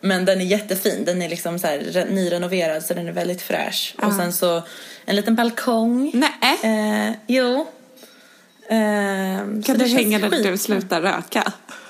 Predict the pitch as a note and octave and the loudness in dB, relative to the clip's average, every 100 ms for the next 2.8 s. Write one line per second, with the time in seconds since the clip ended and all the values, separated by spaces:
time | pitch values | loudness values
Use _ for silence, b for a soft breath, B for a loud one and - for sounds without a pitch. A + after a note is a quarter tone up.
0 | B B _ _ _ _ _ G#3+ F#3+ F3+ | B B _ _ _ _ _ -2 0 2
1 | G4 A#3+ F#3 G3 F4 - B3+ - E5 F#4 | 2 0 -2 -2 -4 -4 -6 0 2 2
2 | D#3 - G3 F#3 E3+ G3 - - | 0 0 2 0 2 0 2 0